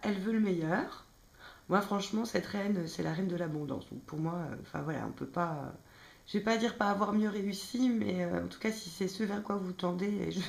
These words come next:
<laughs> je pense quand même, hein, euh, c'est plutôt une belle carte, hein, c'est plutôt un beau message. Euh, elle représente aussi, euh, la valeur personnelle. Elle s'aime, cette femme,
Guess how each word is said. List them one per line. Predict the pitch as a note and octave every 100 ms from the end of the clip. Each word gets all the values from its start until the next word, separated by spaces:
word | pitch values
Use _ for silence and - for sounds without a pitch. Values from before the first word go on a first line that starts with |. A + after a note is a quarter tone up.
| F3 -
<laughs> | - - - -
je |
pense | - - G2+ - -
quand | A#3 A3
même, | G3+ A3+ A#3 - - - -
hein, | D#3 F3+ G#3+ - - - -
euh, | E3+ F3 E3+ F#3 -
c'est | G3
plutôt | - F#3+ - G#3
une | G#3
belle | F3+ G#3+ G3
carte, | - F#3+ G3 - - - D#3+ D#3+ D#3+
hein, | E3+ E3 F3+ -
c'est |
plutôt | F#3+ - - G3+
un | F#3
beau | F#3
message. | G#3+ F#3 F#3 F3 F3 F#3 D#3 - - - - - - - -
Euh, | F#3+ G3 F#3+ F#3+ F#3 F#3 F3+ E3+
elle | - G#3+
représente | - - A3 A3 A3
aussi, | G#3+ - - A3 G#3+
euh, | F#3+ F3+ F3+ F3+ - - - -
la | F3 F#3+
valeur | F#3+ A3+ A#3 -
personnelle. | G3+ G3+ - F#3 F3+ F#3+ A3+ A3+ - - - - -
Elle | G3
s'aime, | - B3 B3
cette | B3 F3+ F3+
femme, | - E3+ E3